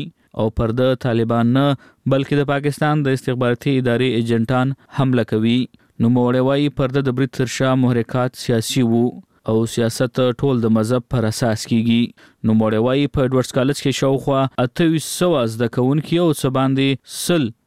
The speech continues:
د کالج عمله ده او په دې کې دوه نوي فیصده مسلمانان او اووه فیصده عیسایان دي. دا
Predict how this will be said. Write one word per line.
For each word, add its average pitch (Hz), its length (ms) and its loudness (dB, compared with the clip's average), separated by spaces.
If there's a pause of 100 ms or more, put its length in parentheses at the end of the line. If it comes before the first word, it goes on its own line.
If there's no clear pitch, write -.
(180)
د 123 240 2 (120)
کالج 127 300 0 (120)
عمله 113 320 2
ده 151 160 2
او 156 160 0
په 127 100 2 (500)
دې 147 200 2
کې 139 500 0
دوه 156 220 2
نوي 135 180 2
فیصده 123 380 0
مسلمانان 120 720 2
او 147 80 2
اووه 139 560 2
فیصده 113 400 0
عیسایان 110 480 0
دي. 120 80 2 (460)
دا 117 100 0